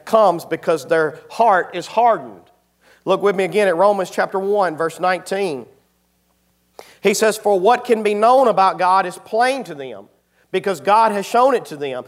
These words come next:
For his invisible attributes, namely his eternal power, his divine nature, have been clearly seen ever since the creation of the world in the things that have been made, so that they are without excuse."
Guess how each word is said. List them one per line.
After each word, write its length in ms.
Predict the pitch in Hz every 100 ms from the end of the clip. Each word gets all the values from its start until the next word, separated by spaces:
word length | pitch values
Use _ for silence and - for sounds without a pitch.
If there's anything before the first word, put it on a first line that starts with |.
| -
For 160 | - 196
his 180 | 208 185
invisible 560 | 190 196 262 240 262
attributes, 720 | 247 262 254 175 185 202 - -
namely 600 | 175 247 262 180 190 - _ _
his 160 | 175 160
eternal 340 | - 175 175
power, 480 | - 170 175 185 190
his 180 | 165 135
divine 480 | 143 139 165 180
nature, 440 | 170 185 185 202 190 -
have 180 | - 170
been 160 | 190 170
clearly 480 | - 226 294 262 196
seen 520 | - 240 277 233 208
ever 260 | 208 190
since 320 | 190 202 190 -
the 100 | 170
creation 500 | 190 208 208 196 180
of 140 | 156
the 60 | 160
world 540 | 196 285 254 226 240 - _ _ _
in 160 | - 175
the 80 | 240
things 380 | 202 233 226 190
that 100 | 180
have 100 | 160
been 180 | 185
made, 380 | 196 240 202 185
so 180 | 190 180
that 180 | 165 160
they 180 | 208 233
are 140 | 196
without 340 | 160 160 190 226
excuse." 640 | 214 - 311 269 123 -